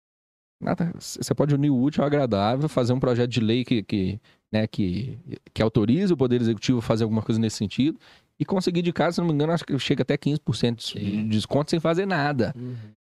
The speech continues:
Speaker 1: Porque a empresa que tem o parque, o parque lá de, de energia, de energia solar e acaba, né, conseguindo vender energia mais barata pra,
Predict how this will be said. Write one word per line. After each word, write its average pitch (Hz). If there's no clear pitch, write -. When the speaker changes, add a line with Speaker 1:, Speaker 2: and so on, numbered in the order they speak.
Speaker 1:
Porque 101
a -
empresa 151
que 202
tem 175
o 180
parque, 131
o 101
parque 110
lá 104
de, 101
de 98
energia, 101
de 104
energia 104
solar 135
e 196
acaba, 180
né, 135
conseguindo 139
vender 151
energia 143
mais 147
barata 147
pra, 165